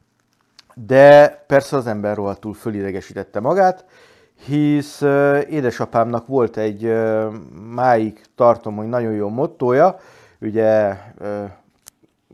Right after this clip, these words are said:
nyolcvanegyben születtem, és akkoriban, vagy hát így a, ö, nyolcvanas, kilencvenes években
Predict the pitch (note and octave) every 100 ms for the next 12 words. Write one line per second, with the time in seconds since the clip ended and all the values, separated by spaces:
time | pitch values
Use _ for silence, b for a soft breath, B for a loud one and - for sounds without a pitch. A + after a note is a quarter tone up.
0 | - - - - - C2 D#2+ A#2+ B2 A#2
1 | A2+ A2+ A2+ G2+ G2+ F#2 F3+ D#3+ - C#3+
2 | C3+ B2+ _ b b b b b b A#2+
3 | A#2+ A#2+ A#2 A2+ - - - _ _ -
4 | B2+ - G#2+ G#2 A#2+ C#3 D3 C#3+ B2+ G#2
5 | F2+ G2+ - F#2+ F#2 F2+ E2+ C#2+ _ G#2+
6 | _ _ _ _ _ _ b b b b
7 | - G2 G2 F#2+ F#2+ F#2 F2+ A#2+ A#2 A2+
8 | G2 F#2 B2 A2 F#2+ F#2+ F#2+ - D#3 D#3+
9 | C#3+ D3 D3+